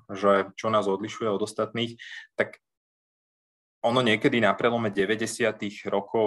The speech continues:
a nového storočia, tisícročia, tu bol taký boom veľkých hypermarketov, kde ľudia možno aj po tej niekoľko desaťročnej skúsenosti s komunizmom zrazu chceli mať veľký výber všetkého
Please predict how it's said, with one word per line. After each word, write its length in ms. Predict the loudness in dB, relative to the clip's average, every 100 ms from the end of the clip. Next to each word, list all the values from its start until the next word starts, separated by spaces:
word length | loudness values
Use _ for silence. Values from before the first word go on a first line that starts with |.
| 4
a 240 | 4 2
nového 400 | -4 -2 -2 -4
storočia, 480 | -8 -4 -4 -4 -6
tisícročia, 800 | -6 -6 -2 0 2 4 4 4 -6 _ -20 _
tu 80 | -4
bol 140 | 0
taký 320 | 0 -2 -4 -4
boom 480 | 0 0 -2 -4
veľkých 420 | 0 2 2 -4 -8
hypermarketov, 960 | -6 -4 -4 -4 -8 -10 -4 -4 -2
kde 240 | 0 0 -2 -14 -20 _ 2
ľudia 320 | 4 6 6
možno 400 | 4 2 2 4
aj 320 | 4 2 -2 -2
po 240 | -2 -2 _ -2
tej 240 | 0 0
niekoľko 320 | -2 -4 -4
desaťročnej 720 | -4 -4 -4 -4 -4 -4 -4 -4
skúsenosti 800 | -6 -6 0 2 2 0 0 0
s 80 |
komunizmom 720 | -2 0 2 0 0 0 2 0
zrazu 240 | 0 -2
chceli 240 | -4 -4
mať 160 | -2 -4
veľký 380 | -2 -2 -2 -8
výber 320 | -8 -6 -4
všetkého 800 | -4 -6 -8 -2 -2 0 2 0